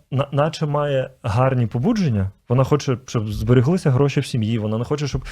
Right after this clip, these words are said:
витратили час, гроші, нерви, вона хоче, щоб все вийшло. Тобто наміри в неї благі. Але якщо вона говорить чоловіку, що йому робити, по-перше, вона буде, якщо він буде всім, всім цим, ну, справді робити так, як вона говорить, вона буде втрачати до нього повагу, вона буде втрачати до нього сексуальне тяжіння.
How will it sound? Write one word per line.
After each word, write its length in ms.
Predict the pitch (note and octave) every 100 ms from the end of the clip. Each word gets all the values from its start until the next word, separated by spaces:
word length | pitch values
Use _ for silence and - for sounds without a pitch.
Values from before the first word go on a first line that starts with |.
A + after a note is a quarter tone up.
| -
витратили 460 | C3 C#3+ B2+ C#3+ C#3+
час, 180 | D3
гроші, 300 | A#2+ C#3 -
нерви, 320 | A#2+ A2+ A#2 G#2+
вона 140 | B2
хоче, 220 | D#3 D3
щоб 140 | C3+ D3
все 200 | - E3+
вийшло. 420 | B2+ B2 - A2+ - -
Тобто 260 | C#3 B2+ C3+ - _ _ -
наміри 360 | D#3+ B3 A#3+
в 80 | D3+
неї 200 | E3 F3+
благі. 440 | B2+ D3 B2+ F2+ G2 _ _ _ _ _ _
Але 520 | A#2+ C3 C#3 C3+ B2 - -
якщо 300 | B2+ - D3
вона 200 | C#3 C3+
говорить 380 | B2 B2+ C3+ G#2+
чоловіку, 380 | - B2 B2
що 200 | G#2+ -
йому 200 | A#2 G#2+
робити, 420 | G#2+ G#2+ G#3+ C3 A#2 _ _ _ _ _ - -
по-перше, 380 | A2+ D#3+ -
вона 240 | B2+ C3 C3
буде, 240 | B2 A#2+ A2 -
якщо 260 | B2+ - C3
він 100 | B2
буде 220 | A#2 A2+ -
всім, 260 | - - C3
всім 280 | - C3+ A#2+
цим, 300 | B2+ A2 G2+
ну, 200 | B2+ G#2+
справді 420 | - B2+ G#2+ G2+
робити 320 | A2 A#2+ A2
так, 180 | A2+ A2+
як 120 | A2
вона 180 | A2 A2+
говорить, 380 | A2 A#2 A2+ G#2
вона 120 | A2
буде 180 | A#2 A2
втрачати 400 | - - A#2 G#2+
до 80 | A2
нього 220 | A2+ G#2
повагу, 420 | G#2+ G2+ G2 G#2+
вона 140 | G#2+
буде 160 | A2 A#2
втрачати 400 | G#2+ A2 B2 A2
до 80 | A2
нього 180 | A2 G#2
сексуальне 420 | G#2 - G#2+ G2+
тяжіння. 420 | A2 G2 F#2+